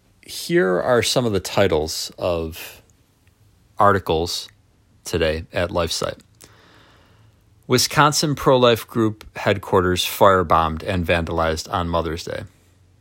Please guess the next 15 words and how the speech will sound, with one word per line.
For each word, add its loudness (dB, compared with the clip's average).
Tabernacle 2
stolen 2
from -4
Texas -6
church -2
after 0
pro-abortion 2
group -2
threatens -2
to -6
burn -2
the -4
Eucharist. -10
Pro-abortion 4
activists -2